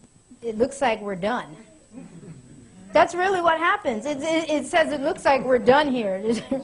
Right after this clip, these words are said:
<laughs> There's really not much else coming in that's new, and you're not really connecting outside of this time. You are s-, caught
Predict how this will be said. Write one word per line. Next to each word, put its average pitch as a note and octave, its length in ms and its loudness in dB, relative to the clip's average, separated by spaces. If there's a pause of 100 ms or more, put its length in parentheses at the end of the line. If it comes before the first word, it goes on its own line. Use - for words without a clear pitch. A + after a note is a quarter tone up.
<laughs> - 360 -20
There's C#4+ 280 2
really D#4 280 2
not C4+ 300 2
much B3+ 300 -2
else B3 380 0
coming A#3+ 460 -4 (120)
in C#4+ 440 2 (320)
that's A#3+ 360 2
new, C#4 600 2 (440)
and D4+ 160 6
you're D#4 100 0
not D#4+ 260 2
really D#4+ 280 -4
connecting C#4 1160 -2 (760)
outside E4 720 4
of A3 120 4
this A3 220 -2
time. F#3+ 500 -6
You D#4 280 2
are D4 140 4
s-, - 280 -8
caught D#4 540 0